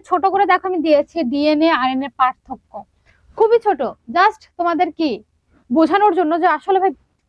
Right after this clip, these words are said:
কঠিন কিছু না, খুবই সহজ জিনিস, just পড়তে হবে। ডিএনএ কি করে, জিনগত তথ্য রাখে, যা ছিল পরবর্তী তথ্যগুলো রাখে কে, ডিএনএ। আরএনএ কি করে,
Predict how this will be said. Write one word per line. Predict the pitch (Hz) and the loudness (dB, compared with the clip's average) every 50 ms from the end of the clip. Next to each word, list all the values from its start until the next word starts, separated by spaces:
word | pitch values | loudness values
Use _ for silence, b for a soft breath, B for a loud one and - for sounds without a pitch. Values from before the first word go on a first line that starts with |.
| _ - | _ -4
কঠিন | 381 381 - 440 403 392 | -2 0 0 0 0 0
কিছু | 427 427 - - 339 254 | -2 -4 -4 -6 -8 -8
না, | 214 247 - | -8 -8 -4
খুবই | 339 330 359 320 - | -2 -2 0 0 0
সহজ | 320 311 349 285 240 - | 0 2 0 -2 -4 -6
জিনিস, | - 269 233 214 214 - | -6 -8 -8 -8 -8 -12
just | 294 - _ - - | -12 -14 _ -6 -2
পড়তে | 330 349 - _ - 330 311 | -2 -2 0 _ 0 2 2
হবে। | 254 214 202 180 _ _ _ _ B B B B B B B 247 | 0 -2 -6 -14 _ _ _ _ B B B B B B B -2
ডিএনএ | 320 370 381 381 415 403 | 0 0 0 0 -2 -4
কি | 392 277 - - | -4 -4 -2 -2
করে, | 269 233 196 - _ _ _ _ _ - 233 240 | -2 -2 -2 -6 _ _ _ _ _ -6 -4 0
জিনগত | 311 359 381 403 392 403 415 453 440 - | 2 2 2 2 0 -2 -2 -2 -2 0
তথ্য | 339 311 254 _ _ - 320 269 240 | 0 -2 -2 _ _ -6 -6 -4 -4
রাখে, | 226 - _ - 226 - _ _ _ - 240 | -6 -10 _ -20 -20 -20 _ _ _ -6 -2
যা | 285 294 311 311 - | 0 0 -2 -2 -4
ছিল | - 339 320 370 453 587 622 _ _ _ _ _ _ _ _ _ _ - | -4 -2 0 0 0 0 -2 _ _ _ _ _ _ _ _ _ _ 0
পরবর্তী | 214 - 359 330 392 403 - 392 381 349 | 0 0 0 0 -2 -4 -4 -4 -4 -4
তথ্যগুলো | 320 311 - 339 311 330 320 294 | -4 -4 -4 -4 -4 -2 -2 -2
রাখে | 277 285 302 294 - | -2 -4 -8 -12 -10
কে, | 262 226 226 226 214 202 | -10 -12 -10 -10 -8 -6
ডিএনএ। | 294 294 277 254 240 208 160 _ _ _ _ _ _ _ _ _ _ _ _ _ _ _ _ _ _ _ _ - | -4 -4 -4 -6 -8 -10 -14 _ _ _ _ _ _ _ _ _ _ _ _ _ _ _ _ _ _ _ _ -4
আরএনএ | 302 339 359 359 392 311 | -2 -2 -2 -4 -4 -6
কি | 392 392 - | -6 -2 -2
করে, | 392 415 | 0 0